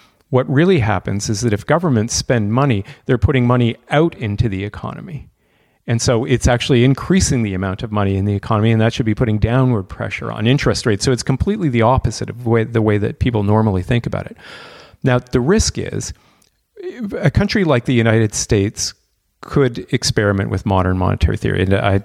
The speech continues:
I'm, I'm kind of advancing the position that they have in a way.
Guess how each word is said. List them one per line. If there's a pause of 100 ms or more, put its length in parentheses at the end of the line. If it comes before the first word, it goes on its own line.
I'm, (560)
I'm
kind
of
advancing
the
position
that
they
have
in
a
way.